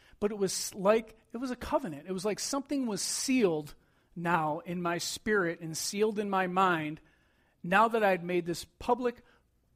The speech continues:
public proclamation of the transformation I had in my heart. It was just miraculous. And I tell you what, I came up and I felt different. It was just, was I saved now? No, I was saved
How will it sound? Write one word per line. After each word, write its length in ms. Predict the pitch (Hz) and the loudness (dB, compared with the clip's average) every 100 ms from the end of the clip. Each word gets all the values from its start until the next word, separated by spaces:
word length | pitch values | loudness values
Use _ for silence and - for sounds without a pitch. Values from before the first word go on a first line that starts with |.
| _ - | _ -2
public 400 | 285 285 202 - | 0 0 -4 -2
proclamation 840 | 214 190 185 165 160 165 - 160 | 0 0 -2 -6 -4 -6 -6 -8
of 120 | 147 | -10
the 60 | 147 | -12
transformation 840 | - 180 165 - 165 156 151 156 | -12 -8 -8 -10 -8 -8 -8 -10
I 120 | 143 | -10
had 340 | 139 139 139 - _ _ _ | -10 -10 -10 -14 _ _ _
in 160 | 170 151 | -8 -8
my 140 | 139 | -10
heart. 380 | 123 127 123 120 _ _ _ _ _ _ | -10 -12 -12 -16 _ _ _ _ _ _
It 40 | 196 | -4
was 140 | 196 | -2
just 220 | 208 - | -2 -4
miraculous. 580 | 190 175 180 233 240 185 | -2 0 2 0 -2 -4
And 140 | 185 185 | -4 -2
I 160 | 175 | -4
tell 220 | 180 220 262 | -4 -2 -2
you 80 | |
what, 140 | 269 180 | 0 2
I 100 | 196 | 0
came 280 | - 269 190 | -2 -4 -2
up 180 | 202 | -2
and 100 | 185 | -2
I 100 | 156 - - | -4 -10 -8
felt 320 | 156 220 - | -4 -4 -4
different. 400 | 202 - 262 311 _ _ _ _ _ _ _ _ _ _ _ | -6 -4 -8 -8 _ _ _ _ _ _ _ _ _ _ _
It 100 | 196 | -8
was 160 | 208 151 | -6 -8
just, 460 | 170 208 - - _ _ 190 | -4 -4 -4 -12 _ _ -2
was 200 | 196 190 | 2 2
I 80 | |
saved 500 | 175 - 190 220 226 | 2 0 2 2 0
now? 260 | 254 277 294 | -2 0 0
No, 260 | 285 294 143 | 0 0 4
I 100 | 220 | 4
was 220 | 294 185 | 4 0
saved 540 | - 214 214 240 208 | 0 4 4 2 -6